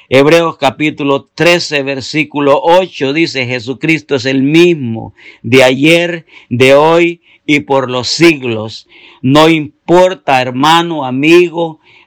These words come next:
tú que me escuchas, tú que nos estás sintonizando, no importa la situación que estés pasando, la misma situación, gloria al Señor, vivieron y pasaron aquellas gentes,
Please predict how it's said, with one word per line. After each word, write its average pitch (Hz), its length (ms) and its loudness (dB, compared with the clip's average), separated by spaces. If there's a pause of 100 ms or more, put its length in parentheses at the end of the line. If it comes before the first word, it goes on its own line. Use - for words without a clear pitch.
tú 160 160 -2
que 156 140 -2
me 143 100 -6
escuchas, 175 640 -2
tú 165 140 -12
que 160 120 -6
nos 143 200 -8
estás 151 340 -2
sintonizando, 147 840 -2
no 151 120 -4
importa 165 720 0
la 131 140 -6
situación 139 760 -4 (340)
que 151 120 2
estés 156 340 -2
pasando, 131 840 -4 (300)
la 135 240 2
misma 165 440 0
situación, 143 960 -4 (680)
gloria 143 340 2
al 143 60 2
Señor, 147 440 -4
vivieron 151 680 -2 (260)
y 160 140 4
pasaron 160 720 0
aquellas 151 400 -2
gentes, 147 600 -4